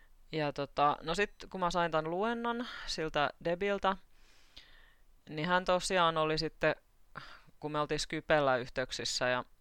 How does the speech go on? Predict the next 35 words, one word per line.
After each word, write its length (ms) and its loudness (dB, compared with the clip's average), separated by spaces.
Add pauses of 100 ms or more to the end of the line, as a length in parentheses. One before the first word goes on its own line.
(280)
hän 140 -6
aloitti 420 0
sen 180 -6
luennan, 400 0
sit 180 -8
hän 140 -4
kysyi, 320 -2
että 220 0
minkä 280 -2
takia 300 -4
mä 140 -6 (100)
otin 420 -6 (160)
hänen 300 -6
yhteyttä, 580 0
ja 120 6 (220)
mä 160 -4
sit 160 -8
sanoin 340 6
tästä 240 0
Arcturus-jutusta, 920 0
ja 160 0 (140)
että 140 -10
mä 80 -2
haluaisin 380 -2
tästä 300 -4
niinku 180 -6
lisää 340 0
tietoa, 380 2
ja 80 2 (1040)
niin 100 -2
sit 160 0
hän 180 4
oli 220 4
vaan 300 6 (180)
niinku 440 -6